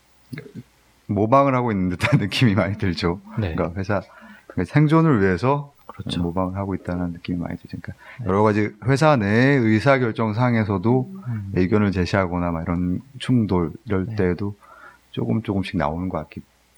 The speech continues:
Speaker 1: 한데.
Speaker 2: 네.
Speaker 1: 네.
Speaker 2: 그렇죠. 아까 말씀드린 대로 저 같은 경우에는, 어, 학교 다닐 때 굉장히 모범생으로 살았음에도 불구하고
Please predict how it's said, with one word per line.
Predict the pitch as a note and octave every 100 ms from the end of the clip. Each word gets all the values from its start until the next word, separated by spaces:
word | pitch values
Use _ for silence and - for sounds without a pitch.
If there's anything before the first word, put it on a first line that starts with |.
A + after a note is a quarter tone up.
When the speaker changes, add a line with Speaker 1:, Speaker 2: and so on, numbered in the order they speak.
| _ _ _
Speaker 1:
한데. | G#2 F#2+
Speaker 2:
네. | E2+ D#2+ F2 _ _
Speaker 1:
네. | E2 D#2 - _ _ _ -
Speaker 2:
그렇죠. | - - - G3 - - - - _
아까 | A2+ G2+ A2+
말씀드린 | G2+ G2 B2 A2 G#2+
대로 | G2+ G2
저 | A2
같은 | G#2 A#2 A#2
경우에는, | A2 G2+ G2 F#2+ G#2 D#3+ F#3 - - - _ -
어, | G2+ F2 F2 E2+ F2 - _ G3+ G#3+ A3 - - -
학교 | - - F3
다닐 | D3+ B2+ G#2+
때 | G#2
굉장히 | G2 F2+ F#2 F#2
모범생으로 | G2 G2+ G#2 A2+ A2+ A2 A2 G2 F#2+ F#2 F#2
살았음에도 | - D3 C#3 - - - D#3 D3+ B2+
불구하고 | G#2+ G#2 A2+ A#2 A#2 A2+ D#3+ F3